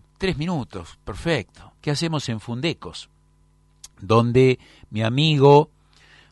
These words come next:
por momentos mentor, ex vicepresidente del Consejo Profesional de Ciencias Económicas, hoy llamado de la Ciudad Autónoma de Buenos Aires,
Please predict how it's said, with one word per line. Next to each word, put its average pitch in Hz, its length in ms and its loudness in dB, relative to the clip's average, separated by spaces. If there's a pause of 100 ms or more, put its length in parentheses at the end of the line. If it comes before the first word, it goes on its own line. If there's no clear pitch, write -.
por 110 140 -2
momentos 117 420 -2
mentor, 127 600 2
ex 127 260 -4
vicepresidente 117 800 -4
del 101 160 -2
Consejo 107 500 -2
Profesional 113 840 -4 (380)
de 98 100 -6
Ciencias 117 380 -4
Económicas, 113 840 -4 (2000)
hoy 110 200 0
llamado 113 360 0
de 107 80 2
la 98 100 -4
Ciudad 113 240 0
Autónoma 110 440 -2
de 104 60 -6
Buenos 113 320 -2
Aires, 143 460 0